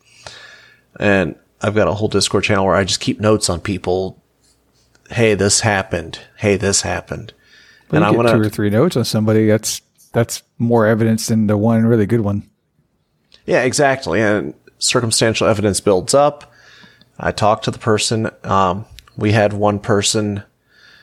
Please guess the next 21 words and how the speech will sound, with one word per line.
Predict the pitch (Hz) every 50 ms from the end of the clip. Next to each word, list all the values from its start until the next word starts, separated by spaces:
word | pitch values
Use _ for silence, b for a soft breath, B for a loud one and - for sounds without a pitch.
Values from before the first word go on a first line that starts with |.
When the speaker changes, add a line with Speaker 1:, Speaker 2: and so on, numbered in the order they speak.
| b b b b b b b b b _ -
Speaker 1:
I'm | - 95 98 95 95 - - -
probably | - 101 90 85 95 90
misremembering | 85 85 90 - - - 85 90 90 90 87 95 87 82
this | 82 85 - -
awfully, | - 85 98 92 - - - 73 85 95
but | - - 76 71 67 - - _ _ _ _ _ _ _
they | 95 - 98 92 101 104 104 104
were | 101 - 98 107 107 104 101 98
doing | 95 - - 110 98 101 101 104 101
something | - - - 98 98 - 110 113 113
that | 110 104 104 - _ _ _ _ _ _ _ _ -
wasn't | - - 76 98 110 92 90
exactly | 95 - - 90 87 87 - - 92 92
right. | 92 90 104 123 135 110 - -
So | - - - 80 85
we | 92 95 101 101
had | 95 101 104
a | 110
chat | - - 156 156 123 -
with | - - -
them. | 92 87 87